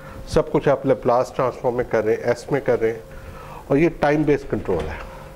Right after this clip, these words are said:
यहाँ पे सब कुछ time में होता है, differential इक्वेशन में होता है, इसमें हम कोई, आ, transfer function use नहीं करते, आ, कोई S operator use नहीं करते, लेकिन, आ, यहाँ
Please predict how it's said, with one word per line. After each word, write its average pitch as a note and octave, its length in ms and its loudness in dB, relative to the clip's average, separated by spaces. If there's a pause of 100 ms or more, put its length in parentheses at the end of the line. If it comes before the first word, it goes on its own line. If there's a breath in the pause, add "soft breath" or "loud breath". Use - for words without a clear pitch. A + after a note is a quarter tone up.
(280)
यहाँ C3+ 140 4
पे C#3 100 0
सब D3 240 -2
कुछ - 280 -2
time C3 220 2
में D3 80 4
होता C#3 200 2
है, - 200 -2 (380 loud breath)
differential C3 460 0
इक्वेशन C#3 380 0
में C#3+ 80 -6
होता A#2+ 260 2
है, G#2+ 80 -6 (580 loud breath)
इसमें C#3 280 2
हम C3 140 2
कोई, C3+ 380 2
आ, G#2+ 540 2 (1000 loud breath)
transfer C3 260 2
function C3 380 0
use B2 200 4
नहीं C#3 120 2
करते, A2+ 320 2
आ, - 800 -2
कोई A#2 240 0
S B2+ 520 0
operator A#2 400 0
use A2+ 200 2
नहीं B2 100 0
करते, G2+ 360 -4 (420)
लेकिन, C#3 320 2 (580 loud breath)
आ, A#2+ 80 4
यहाँ A#2+ 340 2